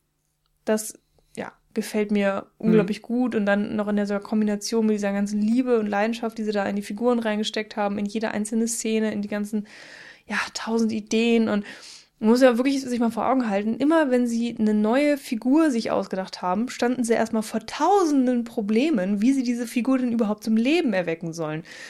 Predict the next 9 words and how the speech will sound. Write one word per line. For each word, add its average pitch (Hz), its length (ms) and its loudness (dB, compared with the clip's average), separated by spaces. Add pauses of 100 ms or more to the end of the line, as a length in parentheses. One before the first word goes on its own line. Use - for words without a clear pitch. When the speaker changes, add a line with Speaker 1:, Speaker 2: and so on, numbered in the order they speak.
(200)
Speaker 1:
Also 226 500 6 (1080)
mit 220 160 6
jeder 302 240 4
neuen 277 380 2
Idee 233 540 0
machen 220 360 0
sie 240 120 -4
sich 240 240 -6
halt 220 300 0